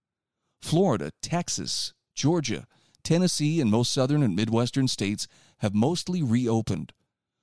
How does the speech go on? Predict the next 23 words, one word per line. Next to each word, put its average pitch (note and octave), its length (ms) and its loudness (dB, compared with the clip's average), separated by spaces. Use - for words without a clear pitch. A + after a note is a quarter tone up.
Some, B2+ 340 0
such C3+ 240 -2
as G#2 80 -4
South A#2 280 0
Dakota, B2+ 420 0
never C#3+ 320 2
locked C3+ 320 0
down. C3 420 -4
Even B3+ 260 2
with C4 120 2
California, F#3 600 2
New D3 120 6
York, D3+ 340 4
and C#3 80 6
Massachusetts B2 800 0
maintaining E3+ 560 2
tight G#3+ 280 -2
restrictions D3+ 560 2
on A#2+ 140 4
personal F3 460 2
and B2+ 200 0
commercial A#2+ 420 2
activities. G#2+ 640 -2